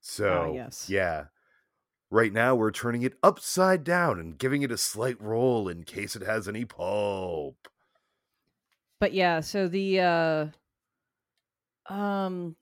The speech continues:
Speaker 2: I, I think Twilight itself has kind of become a series at this
Speaker 1: I think
Speaker 2: point.
Speaker 1: that Twilight's
Speaker 2: Um,
Speaker 1: a series with Definitive and Hydra is a
Speaker 2: Yes.
Speaker 1: series with Mortalis.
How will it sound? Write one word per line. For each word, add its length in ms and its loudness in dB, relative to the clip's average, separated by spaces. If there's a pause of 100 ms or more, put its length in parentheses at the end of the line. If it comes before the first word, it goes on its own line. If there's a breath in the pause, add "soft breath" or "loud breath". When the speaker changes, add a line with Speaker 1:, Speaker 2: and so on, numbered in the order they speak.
(180)
Speaker 2:
I, 120 -4
I 100 2
think 260 -8
Twilight 560 2
itself 440 -2
has 180 -8
kind 320 -6
of 120 -8
become 540 -4
a 80 -6
series 560 -6
at 140 -2
this 160 2
Speaker 1:
I 100 8
think 160 4
Speaker 2:
point. 140 0
Speaker 1:
that 40 -12
Twilight's 440 4
Speaker 2:
Um, 60 -4
Speaker 1:
a 40 -6
series 640 -2 (100)
with 240 -6
Definitive 560 -6
and 100 -8
Hydra 460 -2
is 80 -6
a 140 -6
Speaker 2:
Yes. 220 2
Speaker 1:
series 200 -6
with 220 -10
Mortalis. 720 -6